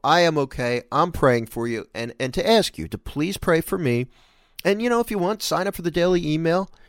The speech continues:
Listen to my weekly podcast. Catch me on my network appearances, and radio appearances. I'm still gonna be doing those. Follow me on Facebook and on Twitter. And let's continue to walk the walk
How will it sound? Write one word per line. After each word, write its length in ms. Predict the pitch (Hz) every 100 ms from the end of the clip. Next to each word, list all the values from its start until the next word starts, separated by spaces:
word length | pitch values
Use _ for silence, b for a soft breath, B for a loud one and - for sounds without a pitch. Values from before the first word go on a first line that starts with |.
| b b b b b b _ _
Listen 240 | 123 147 160
to 80 | 165
my 120 | 165
weekly 360 | 143 147 160
podcast. 880 | 151 143 139 139 143 139 156 - - _
Catch 280 | - 143 -
me 80 | 147
on 160 | 139 135
my 160 | 127
network 440 | 123 123 - 127 127
appearances, 580 | - 123 123 139 151
and 140 | 139 131 -
radio 500 | 90 - 117 120 120
appearances. 440 | - 120 123 139
I'm 120 | 127
still 200 | - 135
gonna 160 | 127 127
be 80 | 139
doing 240 | 147 156
those. 340 | 151 117 127 - B B
Follow 260 | - 120 131
me 100 | 139
on 120 | 143
Facebook 720 | - 143 147 - 143 147 -
and 80 | 127
on 80 | 131
Twitter. 400 | - 139 147 175 - _ - - _ _ _ _ _ _ - B B
And 120 | 139
let's 160 | 175 196
continue 400 | 214 170 220 190
to 60 | 131
walk 280 | 135 143
the 80 | -
walk 420 | 139 135 98 -